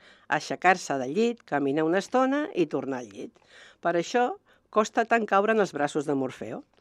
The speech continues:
A mesura que ens fem majors necessitem dormir menys, per tant, augmenta la fragilitat del son. La gent observa i per-,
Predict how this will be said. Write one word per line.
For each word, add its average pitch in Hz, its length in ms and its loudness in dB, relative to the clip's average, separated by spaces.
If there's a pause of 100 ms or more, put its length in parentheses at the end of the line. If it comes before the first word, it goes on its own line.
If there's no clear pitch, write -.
(260)
A 170 80 -2
mesura 214 380 2
que 240 80 0
ens 226 120 0
fem 226 140 2
majors 226 360 2
necessitem 180 560 0
dormir 156 300 2
menys, 226 380 -2
per 147 180 0
tant, 294 260 -6 (300)
augmenta 156 440 -2
la 180 100 0
fragilitat 147 560 -6
del 139 160 -6
son. - 300 -10 (520)
La 170 180 2
gent 254 240 2
observa 175 520 0
i 208 120 -6
per-, - 240 -8